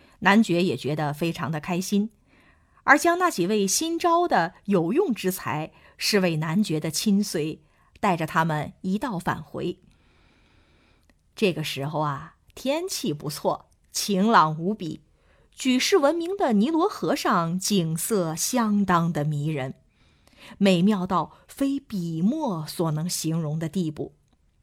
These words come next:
所以男爵决定租赁一艘小艇，从水路直到亚历山大港。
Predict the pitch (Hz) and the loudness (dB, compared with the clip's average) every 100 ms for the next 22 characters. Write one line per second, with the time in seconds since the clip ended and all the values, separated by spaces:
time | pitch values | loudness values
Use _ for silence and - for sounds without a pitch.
0 | _ _ _ - 185 180 180 160 175 - | _ _ _ -6 0 0 0 -2 -4 -8
1 | - - 185 220 220 180 214 - - - | -20 0 4 6 4 2 2 -2 -14 2
2 | 214 254 233 214 - 320 320 320 233 254 | 4 4 4 2 2 2 4 4 2 2
3 | 269 320 320 - 175 285 - 147 - 220 | 0 0 0 -2 -2 -2 -4 -8 -8 -8
4 | - _ _ - 370 - - 165 151 269 | -12 _ _ -4 -4 -2 0 0 0 0
5 | 254 - _ - 190 196 156 165 214 185 | -2 -4 _ -2 2 4 2 0 -2 -2
6 | 156 156 214 226 196 175 127 - | -4 -2 -2 -2 -4 -8 -8 -8